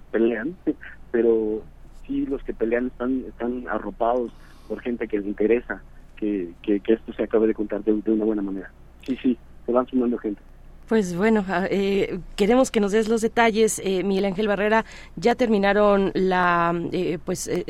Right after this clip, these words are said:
Speaker 2: ya las funciones en el Teatro Estefanía Chávez de la Facultad de Arquitectura,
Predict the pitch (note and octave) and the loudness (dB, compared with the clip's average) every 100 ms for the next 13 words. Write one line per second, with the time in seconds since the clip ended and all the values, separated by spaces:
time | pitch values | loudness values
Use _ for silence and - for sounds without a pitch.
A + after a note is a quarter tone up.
0 | D3+ D3 F#3+ F#3 F3 - F#3 G3+ G#3 F#3+ | -8 -2 0 2 0 0 -2 0 0 0
1 | F3 E3 F#3+ F#3+ - F3 F3 E3+ F#3 F3 | -2 -2 -4 -4 -6 -4 -4 -2 -4 -4
2 | E3+ D#3 D#3+ D#3 E3 E3+ E3+ D#3+ D3 C#3+ | -4 -6 -6 -6 -4 -2 -2 -2 -6 -10
3 | D#3+ F3+ F3 | -8 -4 -4